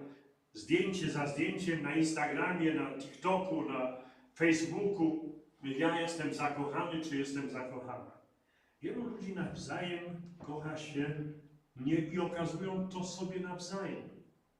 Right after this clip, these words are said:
w sercu, bo to jest istotą miłości. W dzisiejszej Ewangelii Jezus porusza temat miłości. Jego słowo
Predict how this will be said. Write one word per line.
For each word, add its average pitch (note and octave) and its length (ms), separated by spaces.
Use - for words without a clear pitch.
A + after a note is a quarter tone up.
w - 60
sercu, F3 520
bo A#2 80
to D3+ 160
jest D#3 340
istotą C3+ 560
miłości. G#2 680
W - 40
dzisiejszej E3 480
Ewangelii D3+ 600
Jezus C#3+ 400
porusza C3+ 560
temat C3 380
miłości. A2+ 760
Jego A3+ 240
słowo F3 720